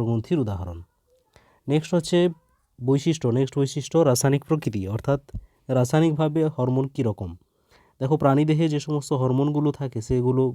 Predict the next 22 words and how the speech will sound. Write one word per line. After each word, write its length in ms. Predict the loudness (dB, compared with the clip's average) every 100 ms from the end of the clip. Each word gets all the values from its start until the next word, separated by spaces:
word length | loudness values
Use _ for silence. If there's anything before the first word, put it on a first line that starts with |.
| -2
বিভিন্ন 420 | -2 0 0 0
রকমের 420 | 0 0 0 0
হয়। 220 | -2 -6 -8 _ _ _ _
কিছু 220 | -6 2 4
আছে 240 | 4 0
প্রোটিন 400 | -2 -2 0 0
ধর্মী 320 | 0 0 0 -2
যেমন 300 | 0 2 0 -2
ইনসুলিন, 500 | -4 -2 0 2 0 -4 _ _ _ -10
কিছু 180 | 0 2
আছে 200 | 2 0
পলিপেপটাইড 580 | 0 0 0 0 -2 0
ধর্মী 320 | -2 0 -2
যেমন 260 | 0 0 -2
ভ্যাসোপ্রেসিন, 640 | -2 -4 -6 -4 -4 -2 -4 -6 _ _ _ -8
কিছু 160 | 0 0
আছে 180 | 2 2
গ্লাইকোপ্রোটিন 680 | 2 2 0 -2 -2 -2 0
ধর্মী 300 | 0 0 0
যেমন 240 | 0 0 -2
টিএসএইচ 580 | -4 -2 0 0 0 -2 -8 _ _ _ -8
অর্থাৎ 300 | -4 -2